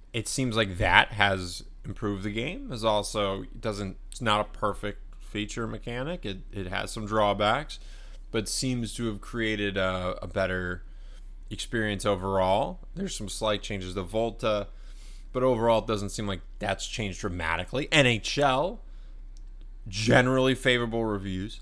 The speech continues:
Very favorable if you compare it to N H L, what was it, fifteen's debut on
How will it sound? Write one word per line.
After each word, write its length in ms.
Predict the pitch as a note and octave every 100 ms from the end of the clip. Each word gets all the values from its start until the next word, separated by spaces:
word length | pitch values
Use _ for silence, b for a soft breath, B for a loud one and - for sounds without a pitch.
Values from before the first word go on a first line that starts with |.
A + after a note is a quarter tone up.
| -
Very 580 | G2 F#2+ A#2+ D#3+ G3 D#3+
favorable 680 | C#3+ C3 A#2+ G#2+ G#2+ G#2+ -
if 220 | A2+ -
you 160 | A2
compare 560 | G2+ - F#2+ - A#2+ B2
it 80 | A2
to 160 | A2+
N 140 | - A2
H 260 | G#2+ -
L, 480 | G#2+ G2 F#2+ F#2 F2 b b b - - - - - - - - -
what 140 | A2
was 180 | G2+ F2
it, 80 | E2
fifteen's 760 | - - A2+ - D3+ D3+ E3 D3
debut 560 | E3 E3 E3 E3 F3+
on 540 | F3+ D#3+ E3 D#3+ D3+